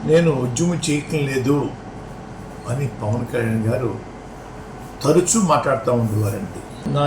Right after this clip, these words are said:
ఇమేజ్ పెంచుకోవడం కోసం ఉద్యమం చేపట్టాడు తప్ప నేనే లాభం పొందాను అనే మాటలు ఎక్కువగా వచ్చేవండి.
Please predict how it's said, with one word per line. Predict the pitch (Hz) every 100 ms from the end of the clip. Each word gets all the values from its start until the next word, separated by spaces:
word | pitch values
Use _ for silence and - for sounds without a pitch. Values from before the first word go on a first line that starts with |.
| 139
ఇమేజ్ | 135 165 156 151
పెంచుకోవడం | 143 - 160 147 139
కోసం | 143 - 143 - - - 131
ఉద్యమం | 113 143 135
చేపట్టాడు | 135 113 120 120 120 117
తప్ప | 107 - 139 - - - - - - - - - - 127
నేనే | 147 170 185 196 - - 135
లాభం | 135 151 131
పొందాను | 139 135 135 135 123 - -
అనే | 139 131 113
మాటలు | 120 156 165 117 - - - - - - -
ఎక్కువగా | - 165 156 - - - - - - - - - - - - - - - -
వచ్చేవండి. | 113 - 127 107 104